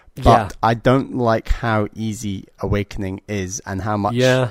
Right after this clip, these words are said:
Speaker 1: your units can just become overpowered and a power trip. And I don't feel f-, comfortable Awakening going much higher than it currently is on the list.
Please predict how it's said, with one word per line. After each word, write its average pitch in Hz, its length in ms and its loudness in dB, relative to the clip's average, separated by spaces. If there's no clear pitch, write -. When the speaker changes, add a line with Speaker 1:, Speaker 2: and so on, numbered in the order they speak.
Speaker 1:
your 107 120 0
units 110 400 2
can 110 140 -4
just - 180 -10
become 95 300 -6
overpowered 101 880 2
and 92 220 -4
a - 100 -8
power 101 360 0
trip. - 260 -6
And 101 140 -2
I 104 200 0
don't 127 300 2
feel 117 240 2
f-, - 180 -10
comfortable 127 480 -2
Awakening 107 440 -2
going 104 280 0
much 104 220 0
higher 104 300 2
than 101 180 -2
it - 80 -12
currently 101 380 -4
is 110 180 0
on 95 120 -2
the 92 60 -8
list. 95 460 -6